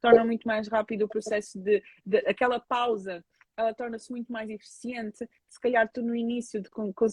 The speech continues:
começares a fazer aquela pausa, <laughs> às vezes precisas de um dia inteiro ou de, de um mês inteiro <laughs> para tratar daquela situação. Mas à medida que tu vais desenvolvendo aqui a capacidade de gerir as tuas emoções,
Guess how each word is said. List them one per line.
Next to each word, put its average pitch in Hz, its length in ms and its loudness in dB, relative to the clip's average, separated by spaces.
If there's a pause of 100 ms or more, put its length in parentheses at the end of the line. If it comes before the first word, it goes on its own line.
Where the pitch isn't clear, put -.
(120)
começares 220 340 2
a 214 60 0
fazer 214 180 0
aquela 220 240 0
pausa, 240 240 4
<laughs> 226 60 4
às 208 80 2
vezes 233 180 4
precisas 226 340 0
de 196 80 -2
um 233 160 2
dia 214 200 0
inteiro 220 520 4 (200)
ou 214 260 4
de, 214 240 -10
de 214 120 -4
um 302 60 -2
mês 277 380 -4
inteiro 247 460 -8
<laughs> - 40 -20
para 233 200 -6
tratar 240 300 -12
daquela 220 340 -4
situação. 214 520 -6 (300)
Mas 233 140 -4
à 240 100 -2
medida 262 300 -4
que 233 100 -14
tu 240 100 -6
vais 233 220 2
desenvolvendo 226 520 0
aqui 220 160 -4
a 220 40 -6
capacidade 220 560 0
de 208 60 0
gerir 214 140 4
as 208 80 -6
tuas 214 180 -2
emoções, 214 400 -6